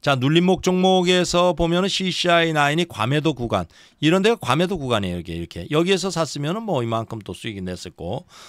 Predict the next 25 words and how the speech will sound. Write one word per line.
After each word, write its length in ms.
지금 200
여기서 520
바로 200
과매도 440
구간에 340
들어와 240
있어요. 400
여기는 280
뭐 140
이렇게 220
눌러주다가 680
이게 160
아직까지 400
들어오진 380
않았죠. 400
그죠? 320
이게 100
과매도 460
구간. 360
그다음에 280
요 120
과매도 400
구간에서 480
세 220
번째. 640